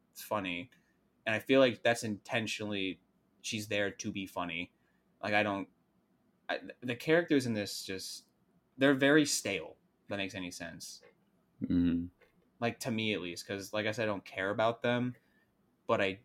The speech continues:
Speaker 1: like, I want to 'cause it's a Scooby-Doo show technically, but the, the cool thing about the show, I'll, I'll give it, it's something cool. I like the references they make. Like, they call the, the brain switching thing Project Scoob. I'm like, "All right, cool." And then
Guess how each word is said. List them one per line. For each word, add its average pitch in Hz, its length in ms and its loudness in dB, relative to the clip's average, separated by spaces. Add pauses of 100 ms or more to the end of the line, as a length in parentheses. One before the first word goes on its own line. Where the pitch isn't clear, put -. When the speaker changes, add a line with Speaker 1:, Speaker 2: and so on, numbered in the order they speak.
(100)
Speaker 1:
like, 117 140 -2
I 104 80 4
want 92 320 -2
to 104 100 -6
'cause 98 140 -8
it's - 300 -8
a - 20 -14
Scooby-Doo 92 720 -8
show 92 320 -4
technically, 110 640 -8 (340)
but 76 280 -8 (640)
the, 135 120 0
the 127 140 2
cool 277 220 6
thing 143 100 2
about 117 160 4
the 110 80 -2
show, 107 180 2
I'll, 143 180 10
I'll 190 100 10
give 254 160 6
it, 196 80 10
it's 143 140 4
something 139 280 2
cool. 107 200 2
I 135 100 8
like 226 260 8
the 147 80 6
references 123 540 4
they 101 100 4
make. 101 380 0 (300)
Like, 120 260 6
they 120 100 8
call 123 320 6
the, 117 140 4 (360)
the 120 160 6
brain 107 380 4
switching 113 340 0
thing 113 280 0
Project 107 440 0
Scoob. 107 440 0 (460)
I'm 104 120 -2
like, 104 220 0
"All 107 120 4
right, 104 240 4 (200)
cool." 98 480 -2 (180)
And 127 100 2
then 117 280 2